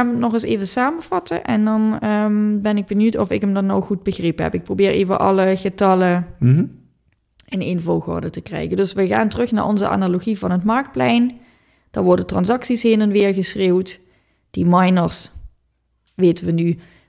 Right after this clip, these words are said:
Speaker 1: die luisteren daarna en die schrijven die transacties op.
Speaker 2: Ja.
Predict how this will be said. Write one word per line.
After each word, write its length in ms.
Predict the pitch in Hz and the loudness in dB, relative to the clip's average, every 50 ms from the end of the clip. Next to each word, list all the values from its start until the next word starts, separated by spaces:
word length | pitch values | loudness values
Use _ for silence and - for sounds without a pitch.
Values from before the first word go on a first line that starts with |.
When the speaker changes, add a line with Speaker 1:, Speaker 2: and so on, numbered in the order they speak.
| _ - | _ -6
Speaker 1:
die 140 | - 190 185 | -2 2 4
luisteren 480 | 185 196 214 214 - - 190 185 185 | 6 6 4 4 2 0 2 2 2
daarna 480 | 180 180 175 180 170 180 180 180 - - - | 2 2 0 2 2 0 0 -2 -2 -4 -4
en 200 | 190 190 180 175 | -2 0 0 0
die 100 | 175 175 | 0 -2
schrijven 340 | - - 175 175 170 170 | -2 -2 -2 -2 -2 -2
die 100 | 170 170 | -4 -8
transacties 640 | 175 180 185 185 190 226 262 269 - - 277 254 - | -6 -4 -4 -2 0 0 -2 -2 -2 -4 -4 -4 -2
op. 320 | - 208 214 214 - - _ _ _ _ | 0 0 -2 -2 -6 -20 _ _ _ _
Speaker 2:
Ja. 200 | - 123 127 - | -4 -4 -4 -4